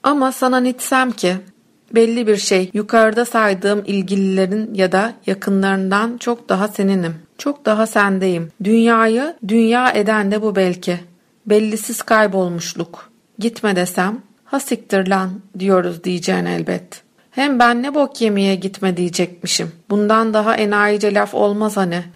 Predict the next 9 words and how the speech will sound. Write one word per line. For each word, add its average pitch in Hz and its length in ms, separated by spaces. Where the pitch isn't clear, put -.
Bildiğim 226 480
ya 196 200
da 214 140
gitgide 208 520
aklımın 202 500
kestiği 202 560
bir 185 120
şey. 180 440
Acışmak, 196 680